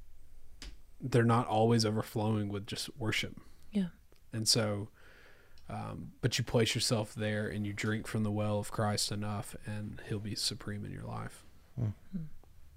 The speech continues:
Speaker 2: Yeah, that's good. And just like the other disciplines that we've, we've been walking through and are continuing to walk through, and so much of it's just, you gotta start.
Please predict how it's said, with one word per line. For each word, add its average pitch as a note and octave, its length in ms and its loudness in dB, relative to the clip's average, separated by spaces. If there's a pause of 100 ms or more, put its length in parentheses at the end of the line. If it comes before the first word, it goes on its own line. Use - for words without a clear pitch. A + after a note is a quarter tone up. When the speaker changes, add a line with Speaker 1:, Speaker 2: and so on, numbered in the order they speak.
(560)
Speaker 2:
Yeah, F3 200 -6
that's D#3 240 -6
good. D#3+ 300 -6 (2250)
And F3 140 8
just E3 160 2
like A3 200 6
the E3 120 10
other D#3+ 380 10 (120)
disciplines D3+ 680 6
that C#3+ 120 6
we've, C#3+ 460 6 (100)
we've D3 220 6
been C#3+ 160 6
walking C#3+ 460 6
through D3 340 8
and C#3 140 8
are C3 80 6
continuing C#3+ 480 6
to C3+ 80 6
walk B2 340 4
through, B2+ 500 4
and C#3 160 4
so F3 140 10
much F3 220 12
of B2+ 100 8
it's - 240 8
just, C3 220 4
you C3 60 8
gotta B2+ 180 6
start. A2+ 500 6